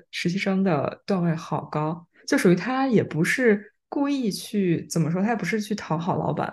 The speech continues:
不是去拍马屁这种情况，但他就可以在公共的场合就用一句非常适当的夸奖，因为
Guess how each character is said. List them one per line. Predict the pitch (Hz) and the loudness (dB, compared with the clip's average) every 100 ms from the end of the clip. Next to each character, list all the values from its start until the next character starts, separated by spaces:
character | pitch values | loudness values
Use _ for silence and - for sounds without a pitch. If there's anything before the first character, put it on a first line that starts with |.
| 170 | -2
不 | 170 | 0
是 | 202 | 2
去 | 196 | 0
拍 | 185 180 | -2 -2
马 | 170 | -2
屁 | - 165 | -2 -2
这 | 151 | 0
种 | 147 | -4
情 | 165 | -4
况， | 156 - - - - - | -4 -6 -8 -18 -20 -2
但 | 247 | 0
他 | 247 240 | 0 0
就 | 254 | 2
可 | 202 | 4
以 | 180 - | 4 4
在 | 160 151 151 - _ _ | 2 0 -4 -12 _ _
公 | 226 240 | -2 2
共 | 214 | 0
的 | 170 | 0
场 | 170 160 | -2 -8
合 | - 151 | -4 -4
就 | - | 0
用 | 185 175 | 4 6
一 | 165 | 6
句 | 190 | 4
非 | 175 214 | 4 4
常 | 208 208 | 4 4
适 | - 240 | 2 2
当 | 240 | 2
的 | 156 | 0
夸 | - 151 151 | -2 -4 -4
奖， | - - | -4 2
因 | 202 | 4
为 | 247 | 4